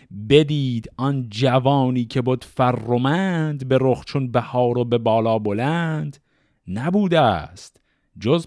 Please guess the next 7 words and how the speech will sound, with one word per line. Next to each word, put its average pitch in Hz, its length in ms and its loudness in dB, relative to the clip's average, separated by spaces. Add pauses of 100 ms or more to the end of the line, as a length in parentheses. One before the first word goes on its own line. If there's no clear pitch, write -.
پاک 139 440 0
فرزند 151 640 -4
اوی، 196 600 -4 (680)
گرانمایه 107 760 0
شاخ 120 680 -2
برومند 104 720 -2
اوی. 139 460 -4